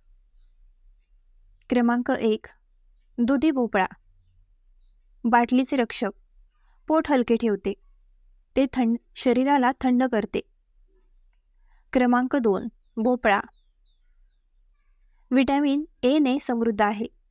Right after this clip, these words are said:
आणि डोळ्यांसाठी चांगला आहे. क्रमांक तीन, दुधी भोपळा. भरपूर रक्षक, फायबरने समृद्ध आहे आणि पचन सुधारते. क्रमांक चार, गोड बटाटा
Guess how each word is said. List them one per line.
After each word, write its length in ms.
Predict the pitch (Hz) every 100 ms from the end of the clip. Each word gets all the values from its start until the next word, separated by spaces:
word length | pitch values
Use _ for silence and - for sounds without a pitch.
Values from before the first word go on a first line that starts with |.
| -
आणि 200 | 233 247
डोळ्यांसाठी 580 | 240 226 226 233 240 285
चांगला 320 | 254 214 226
आहे. 180 | 220 220 - _ _ _ _ _ _ _ _ _ _ _ -
क्रमांक 400 | 254 254 262 294
तीन, 340 | - 214 190 - _ _ _ _
दुधी 320 | 226 233 247 311
भोपळा. 380 | 254 220 202 - _ _ _ _ _
भरपूर 420 | 233 247 240 302 294
रक्षक, 400 | 226 - - 208 _ _ _
फायबरने 540 | - 240 240 285 247 262
समृद्ध 380 | 262 226 214 214
आहे 240 | 214 220 - _ -
आणि 260 | 233 233 320 -
पचन 220 | 240 240
सुधारते. 480 | - 214 208 226 - _ _ _ _ _ _ _ _ _ _ -
क्रमांक 440 | 269 269 277 277
चार, 360 | 294 269 208 240 - _ _ _ _ _ - 233
गोड 200 | 277 330
बटाटा 380 | 247 226 220 208